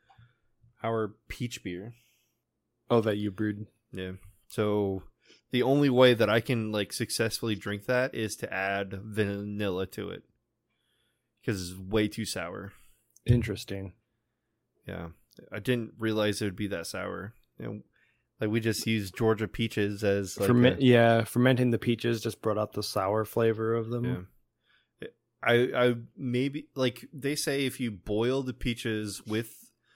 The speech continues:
Speaker 1: the wort and add the hops to it, it turns into more of, like, a wine to add the, like, the peaches afterwards in the fermentation process.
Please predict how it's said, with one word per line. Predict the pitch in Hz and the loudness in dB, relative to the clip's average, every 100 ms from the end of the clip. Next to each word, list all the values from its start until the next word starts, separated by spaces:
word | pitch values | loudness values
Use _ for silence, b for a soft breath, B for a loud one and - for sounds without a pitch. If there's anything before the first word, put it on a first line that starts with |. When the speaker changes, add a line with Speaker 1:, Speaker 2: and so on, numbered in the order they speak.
| _ - | _ -4
Speaker 1:
the | 110 | -2
wort | 92 98 110 95 95 - _ _ _ _ _ - | -2 0 0 0 -2 -10 _ _ _ _ _ -6
and | 104 | -2
add | 104 101 | 0 0
the | |
hops | 98 107 - - | -2 -2 -4 -8
to | 101 | -6
it, | 95 - | -6 -8
it | - - | -14 -8
turns | 107 104 98 | -6 -6 -6
into | 101 92 107 | -8 -6 -6
more | 95 101 | -4 -4
of, | 98 | -4
like, | 101 - | -4 -2
a | 98 | -2
wine | 90 85 85 92 117 147 160 _ _ _ _ _ _ _ _ _ - | -2 -6 -6 -4 -4 -6 -10 _ _ _ _ _ _ _ _ _ -10
to | 104 104 | -6 -2
add | 107 110 107 | 0 0 0
the, | 101 87 _ - | -4 -6 _ -6
like, | 104 - | -6 -4
the | 95 | -8
peaches | - - 113 - 104 101 95 90 - | -6 -6 -4 -2 -2 -2 -4 -8 -10
afterwards | - 90 104 131 120 127 127 | -10 -10 -6 -6 -4 -4 -4
in | 120 | -4
the | 104 | -6
fermentation | - 107 98 - 104 131 | -4 -4 -4 -6 -6 -6
process. | 117 127 127 151 160 - - | -8 -8 -6 -8 -8 -10 -14